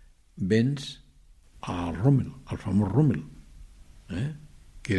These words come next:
va ser per mi un general bastant digne, perquè jo, ell va fer una guerra límpia, neta, no? Si,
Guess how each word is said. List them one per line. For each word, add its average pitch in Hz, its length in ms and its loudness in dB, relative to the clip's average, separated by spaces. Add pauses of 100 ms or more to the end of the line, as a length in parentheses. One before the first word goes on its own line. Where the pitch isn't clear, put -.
(140)
va 90 160 0
ser 92 400 0
per 85 240 -2
mi 104 160 4
un 127 160 4
general 95 320 0
bastant 85 320 -4
digne, 98 320 2
perquè 67 160 -8
jo, 69 160 -8
ell 90 140 -8
va 78 100 -6
fer 85 140 -8
una 85 100 -4
guerra 98 320 -2
límpia, 90 560 0
neta, 82 480 -6
no? 101 160 -10 (480)
Si, - 160 -10